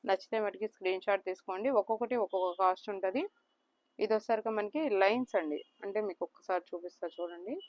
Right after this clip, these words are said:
ఇది ఎలా అంటే ఇలా వస్తది.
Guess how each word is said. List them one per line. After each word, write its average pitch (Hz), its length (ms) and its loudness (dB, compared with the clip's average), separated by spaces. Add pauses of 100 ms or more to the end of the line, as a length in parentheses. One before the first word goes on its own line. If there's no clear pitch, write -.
(1400)
ఇది 185 200 -6
ఎలా 180 180 -4
అంటే 175 260 -8
ఇలా 180 180 0
వస్తది. 165 360 -6